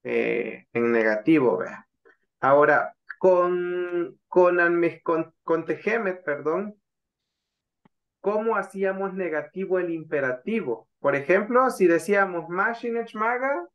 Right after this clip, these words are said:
era no me des. Ma, shinech, magagan, no le, eh, no, no me den ustedes a mí, vea. Ahora, pero ¿cómo diríamos, "No le demos nosotros a él algo"?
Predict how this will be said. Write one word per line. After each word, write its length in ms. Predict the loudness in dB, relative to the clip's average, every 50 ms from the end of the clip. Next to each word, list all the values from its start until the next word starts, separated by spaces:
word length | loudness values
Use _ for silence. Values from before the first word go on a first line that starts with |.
| _ _ _
era 260 | -4 -2 -2 -2 -2
no 160 | -2 -4 -4 -4
me 160 | -2 -2 0
des. 380 | 0 0 -2 -4 -6 -12 _ _ _ _ _ _ _ _ _ _ _ _ _ _ _ _ -6
Ma, 240 | -4 -4 -4 -4
shinech, 400 | -6 -8 -8 -6 -6 -6 -8 -6 -6
magagan, 680 | -6 -2 0 0 0 0 0 -2 -4 -4 -6 -8 -14 _ _
no 680 | -12 -8 -2 2 4 4 6 6 6 4 2 0 -4 _ _
le, 1000 | -6 -4 -2 0 2 4 4 4 2 0 -2 -2 0 0 0 0 -2 -4 -6 -8
eh, 40 | -12 -16 -20 _ _ _
no, 420 | -4 0 2 2 4 2 2 0 0
no 160 | -2 -2 0
me 160 | 0 0 0
den 200 | 0 0 -2 -4
ustedes 440 | -8 -8 -6 -4 -4 -4 -4 -4 -6
a 80 | -4
mí, 180 | -4 -2 -2 -2
vea. 220 | -4 -6 -10 -12 -16 _ _ _ _ _ _ _ _
Ahora, 400 | -4 -2 -2 -2 -2 -2 -2 -2
pero 220 | -2 -2 -2 -2
¿cómo 280 | -2 -4 -2 -2 -4 -4
diríamos, 720 | -4 -6 -6 -4 -4 -4 -4 -4 -4 -4 -6 -6 -8 -14 _ _
"No 560 | -10 -6 -2 0 2 2 2 0 -2 -4 -8 _
le 360 | -2 0 2 2 2 0 0
demos 580 | -2 -2 -2 -2 -2 -4 -6 -6 -6 -8 -8 -8
nosotros 720 | -6 -6 -6 -2 0 0 0 0 0 -2 -2 -2 -2 -4
a 180 | -4 -2 0 0
él 240 | 0 0 0 0 0
algo"? 840 | 0 -2 -2 -4 -4 -8 -14 -16 -16 -16 -20 -20 -18 -18 -20 -20